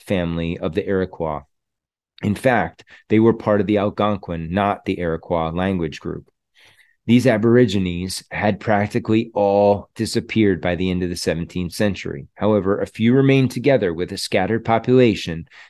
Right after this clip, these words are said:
that had sought the security of the mountains to evade their brother white man, his laws, and his customs. Thus, it was sort of a no man's land.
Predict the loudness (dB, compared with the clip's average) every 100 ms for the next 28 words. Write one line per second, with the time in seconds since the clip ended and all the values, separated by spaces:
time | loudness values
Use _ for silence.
0 | 0 0 0 -2 0 0 -2 -4 -4 2
1 | 4 4 4 2 2 0 -2 -6 0 2
2 | 2 2 2 4 2 4 2 2 2 0
3 | 0 -4 -6 -6 -8 -12 -6 0 2 4
4 | 4 4 4 0 -6 _ _ -4 -2 -2
5 | -2 -4 -4 -10 -14 -14 -18 -20 _ _
6 | _ -6 2 4 2 -2 -10 -14 _ -2
7 | 2 2 0 0 0 2 0 0 2 0
8 | 0 -4 -6 -8 -10 -8 -12 -16 -20